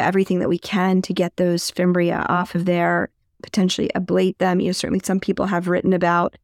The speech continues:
doing, like, a wedge resection of the ovary in that area. I mean, very aggressive things. You know, I don't think that we're there yet. But I do think this idea that you're only gonna partially excise the fimbria 'cause that's easy to do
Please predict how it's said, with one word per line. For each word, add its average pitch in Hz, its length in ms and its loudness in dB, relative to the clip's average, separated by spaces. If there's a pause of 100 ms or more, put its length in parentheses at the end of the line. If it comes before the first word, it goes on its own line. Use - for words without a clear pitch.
(200)
doing, 190 340 4
like, 185 300 0
a 190 100 2 (120)
wedge 180 340 0
resection 190 440 0
of 180 100 0
the 180 80 2
ovary 180 400 2
in 185 100 2
that 180 220 0
area. 185 200 2
I 175 60 2
mean, 175 160 0
very 202 240 2
aggressive 180 500 -2
things. 185 480 0 (500)
You 196 120 2
know, 185 100 0
I 233 80 2
don't 240 180 2
think 208 200 2
that 175 120 0
we're 180 200 2
there 175 320 2
yet. 185 580 0 (300)
But 208 160 -2
I 208 100 4
do 247 280 4
think 190 320 0
this - 180 -2
idea 180 460 2
that 180 380 -2
you're 175 280 2
only 190 220 4
gonna 175 180 2
partially 185 540 0
excise 180 480 0
the 175 80 0
fimbria 170 540 0
'cause 196 120 -2
that's 175 300 -2
easy 185 280 0
to 170 120 0
do 180 400 2